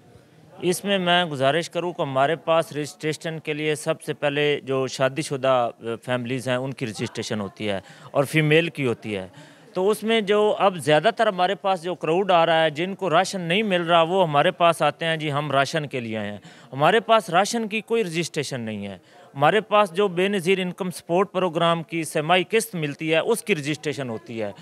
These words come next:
उसके लिए बच्चों का फे फॉर्म और उसकी बायोमेट्रिक होती है। और दूसरा, मैं आपकी वसातत से एक मैसेज कन्वे कर दूं कि अभी जिनको राशन नहीं मिल रहा, वो इधर आ रहे हैं हमारे पास कि हमें राशन के लिए रजिस्ट्रेशन करें।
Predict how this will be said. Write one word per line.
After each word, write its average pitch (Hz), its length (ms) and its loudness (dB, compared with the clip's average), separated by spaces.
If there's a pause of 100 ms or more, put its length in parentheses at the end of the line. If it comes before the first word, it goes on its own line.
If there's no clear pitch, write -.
(220)
उसके 214 280 2
लिए 214 140 4
बच्चों 196 300 -2
का 202 140 0
फे 175 200 2
फॉर्म 175 380 2
और 185 220 0
उसकी 196 240 -6
बायोमेट्रिक 160 600 0
होती 117 300 -8
है। 101 160 -8 (320)
और 165 100 -4
दूसरा, 233 340 0
मैं 214 200 2
आपकी 202 340 2
वसातत 180 420 -6
से 190 160 -6
एक 175 100 -8
मैसेज 170 360 -4 (380)
कन्वे 156 280 -2
कर 170 200 2
दूं 202 180 -6
कि 190 260 -4 (280)
अभी 170 240 -2
जिनको 202 460 -2
राशन 180 340 2
नहीं 175 260 0
मिल 190 200 0
रहा, 190 240 2
वो 202 360 2
इधर 185 220 0
आ 170 160 6
रहे 185 120 4
हैं 190 80 2
हमारे 147 320 2
पास 165 320 2
कि 170 140 -4
हमें 156 240 -2
राशन 156 360 0
के 156 120 -8
लिए 151 160 -4
रजिस्ट्रेशन 135 580 -8
करें। 113 340 -4